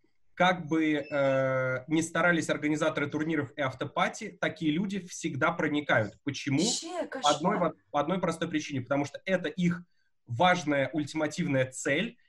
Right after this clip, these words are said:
Speaker 1: и всегда находится какое-то количество игроков, которые проиграли там в гранд-финале, они находятся в полной тильте и говорят, типа, «Я никуда не пойду, вот, типа, мои проходки, забирай», и они как-то до них там добираются.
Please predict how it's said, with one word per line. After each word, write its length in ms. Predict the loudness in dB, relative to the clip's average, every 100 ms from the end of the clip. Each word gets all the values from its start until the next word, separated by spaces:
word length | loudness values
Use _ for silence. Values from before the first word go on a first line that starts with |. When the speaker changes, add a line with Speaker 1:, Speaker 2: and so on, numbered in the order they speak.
| -12
Speaker 1:
и 80 | -8
всегда 240 | -2 0
находится 400 | 0 2 0 0
какое-то 300 | -4 -2 -2
количество 300 | -2 -4 -2
игроков, 280 | -2 0 -2
которые 240 | -2 -4
проиграли 400 | -2 0 2 2
там 220 | 2 -2 0
в 20 |
гранд-финале, 520 | 0 0 2 2 2
они 120 | 0
находятся 400 | 0 0 -4 -6
в 80 | -4
полной 260 | 0 0 0
тильте 380 | -4 -6 -4
и 60 | -2
говорят, 240 | 2 0
типа, 180 | -2 -4
«Я 100 | -2
никуда 200 | 0 0
не 80 | -2
пойду, 460 | -2 -2 -2 -6 -10 _ _
вот, 260 | -2 -2 -4 _
типа, 200 | -8 -4
мои 180 | 0 0
проходки, 500 | 0 -2 -2 -4 -4
забирай», 560 | -4 -2 2 2 2 -4 -10 -4
и 140 | -2
они 160 | 0 0
как-то 200 | -2 -2
до 100 | 0
них 140 | 0
там 160 | 0 -2
добираются. 580 | 2 2 2 0 -8